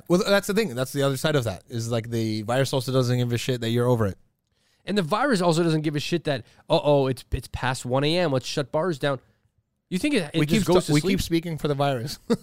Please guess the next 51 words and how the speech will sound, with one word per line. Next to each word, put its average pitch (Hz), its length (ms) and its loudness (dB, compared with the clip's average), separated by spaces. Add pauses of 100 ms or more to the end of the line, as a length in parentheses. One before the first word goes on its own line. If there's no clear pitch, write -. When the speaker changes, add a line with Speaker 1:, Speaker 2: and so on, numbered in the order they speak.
(200)
Speaker 2:
Yeah, 175 140 -4
maybe 139 100 -2
we 196 80 2
should 175 140 2
have 160 120 2
it 143 60 4
on 135 60 2
the 151 80 4
Speaker 1:
Vi- 127 180 4
Speaker 2:
podcast. 104 640 -4
<laughs> - 80 -14
"Hey, 117 100 0
what's 117 160 2
up, 120 140 4
guys?" - 440 4 (140)
Uh, 113 140 -2
Speaker 1:
Honestly, 185 360 4
bro, 170 220 6
I 147 180 4
Speaker 2:
<laughs> 139 80 2
Speaker 1:
just, 143 100 2
Speaker 2:
good 143 80 4
to - 60 4
Speaker 1:
I 180 80 6
Speaker 2:
be - 100 8
Speaker 1:
don't 165 100 6
Speaker 2:
here. 156 100 2
Speaker 1:
even 143 140 -4
know 151 280 4
that. 143 320 2 (600)
<laughs> - 720 -8
I 175 80 4
don't 202 60 2
even 180 120 2
know 160 200 6
why 139 260 6
you 135 80 4
guys 123 180 0
are 127 60 -2
catching 123 320 -2
me 110 120 -4
so 143 140 0
Speaker 2:
Yeah, 120 120 4
Speaker 1:
much. 147 200 0
<laughs> 165 140 0
Speaker 2:
yeah. 123 340 2 (260)
I'm 131 60 0
not 151 140 4
that 143 180 4
bad, 127 240 4
bro. 95 220 0